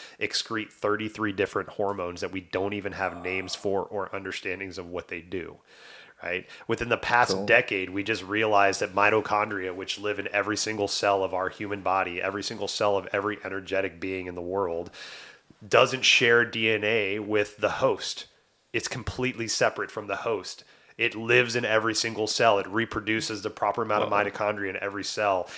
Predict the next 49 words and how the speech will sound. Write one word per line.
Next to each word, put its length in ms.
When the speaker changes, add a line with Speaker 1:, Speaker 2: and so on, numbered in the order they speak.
Speaker 1:
It 160
turns 480
that 220
shit 240
into 340
energy, 460
and 80
then 80
it 120
powers 520
us 240
as 80
a 80
power 320
plant. 360
It's 140
an 140
external 580
Speaker 2:
So 120
Speaker 1:
being 400
Speaker 2:
cool. 160
Speaker 1:
inside 420
of 100
us. 260
Like, 180
we 100
don't 320
know 200
shit, 380
right? 240
Speaker 2:
Yeah. 80
Speaker 1:
We 100
have 140
an 80
idea, 840
right? 380
Let's 160
keep 240
it 80
as 160
the 140
idea. 400
But 140
if 100
Speaker 2:
Yeah. 60
Speaker 1:
we 100
say 300
that, 260
"Okay, 340